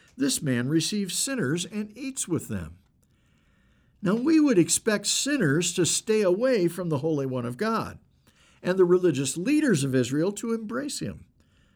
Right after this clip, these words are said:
But we see just the opposite here. Well, in the rest of Luke fifteen, Jesus went on to tell three stories designed to show God's interest in people who are lost,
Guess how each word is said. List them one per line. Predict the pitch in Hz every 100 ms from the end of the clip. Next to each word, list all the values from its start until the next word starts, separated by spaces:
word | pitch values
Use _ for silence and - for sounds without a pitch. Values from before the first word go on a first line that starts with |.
| _
But | -
we | -
see | 220 269
just | 214 240 226
the | 208
opposite | 208 320 214 - 92
here. | 82 - - _ _ _ _ _ _ _ _ _ - -
Well, | 180
in | 180
the | 151
rest | 185 254 -
of | 190
Luke | 127 107
fifteen, | 107 98 - 82 80 147 _ _ _ _ _ _ _ _ -
Jesus | 208 254 262
went | - 170
on | 147 143
to | 131
tell | - 117
three | - 180
stories | 196 - 139 104 101 -
designed | 98 101 123 135
to | 120
show | - 104
God's | 95 123 165 196
interest | 196 147 139 151 -
in | 120 107
people | 139 127 123
who | 110 101
are | 101
lost, | 90 90 82 - - -